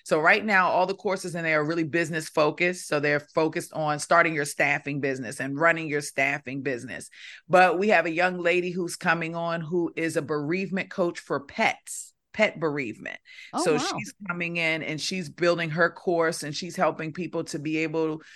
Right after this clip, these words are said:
Speaker 1: to grieve as their pets trans-, after their pets transition.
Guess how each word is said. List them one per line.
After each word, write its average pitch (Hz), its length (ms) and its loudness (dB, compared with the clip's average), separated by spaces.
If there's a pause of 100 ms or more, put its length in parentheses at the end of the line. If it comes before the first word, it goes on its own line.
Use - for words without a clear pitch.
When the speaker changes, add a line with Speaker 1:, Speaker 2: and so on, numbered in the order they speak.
(180)
Speaker 1:
to 160 340 -2
grieve 160 600 -2 (200)
as 151 220 4
their 147 180 2
pets - 340 2
trans-, 147 440 0
after 151 280 2
their 143 320 0
pets - 300 0
transition. 147 960 -2